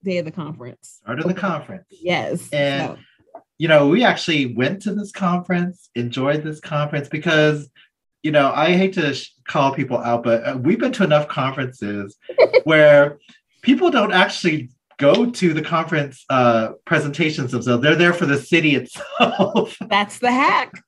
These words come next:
Speaker 1: That's the hack, right? It's, it's for professional development and it's for work, but, you know, sometimes the, the
Speaker 2: Yeah.
Speaker 1: sites are more important, you know? You gotta
Speaker 2: I mean,
Speaker 1: explore.
Speaker 2: might as well take advantage of the trip. But you show, I thi-, I think at the same time, it's also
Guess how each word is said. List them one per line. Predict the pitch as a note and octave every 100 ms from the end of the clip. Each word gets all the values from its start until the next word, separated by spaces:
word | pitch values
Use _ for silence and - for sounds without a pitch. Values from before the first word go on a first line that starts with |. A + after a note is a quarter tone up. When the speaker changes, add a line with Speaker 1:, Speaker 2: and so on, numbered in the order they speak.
| -
Speaker 1:
That's | F3+ - F3+ -
the | G#3+
hack, | A3 F3 - - _
right? | - D#3 D#3+ F#3+ - _
It's, | - G#3+ -
it's | G3+ -
for | B3+
professional | C#4 G#3 G3 G3+ - F#3+
development | F3 D#3+ D3+ D3 D#3 D#3
and | -
it's | F3
for | - E3+
work, | D3 C3+ D3 -
but, | C#3+ C3+ - _ _ _ _
you | A3
know, | E3+ B2 D#3 - _
sometimes | - D4 F4 E4+ D4+ C#4 - _ _ _ G3
the, | B3+
the | A3+
Speaker 2:
Yeah. | B3+ A3
Speaker 1:
sites | A3 C#4 C#4
are | A#3
more | A3+ A#3
important, | G#3 G#3 B3+ - - _
you | F3 E3+
know? | E3 A3+ _ _
You | F3+
gotta | G3+ F3+
Speaker 2:
I |
mean, | G3 F#3+
Speaker 1:
explore. | F#3 G#3 D3+ E3 -
Speaker 2:
might | D#3 E3
as | F3+ -
well | F3+
take | E3+ E3
advantage | D3 C3 C3 C#3+ C3
of |
the | A#2+ A#2
trip. | - C3+ -
But | D3 D3 D3
you | E3 F3+
show, | F3+ F#3+ E3+
I | D#3
thi-, | D#3 F3
I | D3+ D#3+ D#3
think | F#3
at | F#3
the | E3 C3
same | C#3+ C3+
time, | C#3+ B2
it's | A#2+
also | A#2 A#2 A2+ G#2+